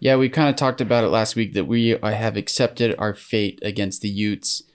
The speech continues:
We have not against the Aggies. Uh, it feels good to get a win, and the way we won was really impressive.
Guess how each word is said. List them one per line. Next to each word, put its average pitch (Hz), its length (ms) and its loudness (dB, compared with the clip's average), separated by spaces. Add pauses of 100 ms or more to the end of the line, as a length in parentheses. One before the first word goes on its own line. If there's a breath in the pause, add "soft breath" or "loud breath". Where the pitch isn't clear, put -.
(400)
We 113 140 0
have 104 140 -2
not 107 420 2
against 101 340 -2
the 107 80 -2
Aggies. 98 640 0 (880)
Uh, - 260 -6 (280)
it - 260 -14
feels 131 220 2
good 120 220 0
to 117 60 -4
get 110 160 2
a 107 40 0
win, 113 240 2
and 120 420 0
the 120 120 -2
way 143 260 2
we 135 160 4
won 110 500 2
was 104 240 -4
really 107 240 0
impressive. 104 720 -2